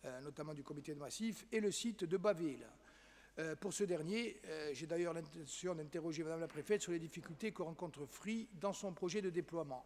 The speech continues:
Ça, c'était le deuxième axe. Troisième axe, je vous rappelle que lors de la session du trente et un mai deux mille dix-huit, nous avons voté en faveur du lancement d'une étude relative à la téléphonie mobile. Certains d'entre vous s'étaient émus en disant : « Comment ça se fait que c'est nous qui finançons ?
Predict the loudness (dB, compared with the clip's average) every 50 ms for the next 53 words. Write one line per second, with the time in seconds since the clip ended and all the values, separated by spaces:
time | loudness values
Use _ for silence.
0 | -12 -12 -6 -6 -4 -4 -2 0 2 2 2 4 4 2 4 4 2 2 0 -2
1 | -2 -6 -12 -12 -14 -18 -20 -20 -20 -20 -10 -2 4 6 6 6 6 4 6 6
2 | 4 4 2 -4 -8 -4 0 0 4 4 4 6 4 2 4 4 0 2 2 2
3 | 2 2 0 0 0 0 0 0 0 -2 -4 -4 -4 -4 -2 -2 -2 2 2 2
4 | 2 2 0 -2 -2 -4 -4 -4 -2 -2 -2 -4 -6 -8 -18 -20 -20 -20 -20 -18
5 | -18 -18 -14 -8 -4 2 4 6 6 6 4 2 2 0 0 0 0 0 2 4
6 | 4 4 4 4 2 2 0 0 -2 -2 0 0 2 2 2 2 0 -2 -2 0
7 | 0 0 2 2 2 2 0 0 0 0 0 0 2 2 2 2 2 2 2 2
8 | 2 2 0 2 4 6 4 4 4 2 -4 -4 -4 -8 -10 -14 -16 -20 -20 -14
9 | -8 -6 -6 -2 0 0 0 0 0 0 -2 0 2 2 2 2 0 0 0 0
10 | 0 2 2 2 4 4 4 4 2 2 -2 0 0 0 0 0 -2 -2 0 -2
11 | -2 -4 -4 -4 -4 -6 -6 -6 -6 -4 0 0 0 0 0 -2 -6 -4 -2 -2
12 | 0 0 -2 0 2 4 4 4 4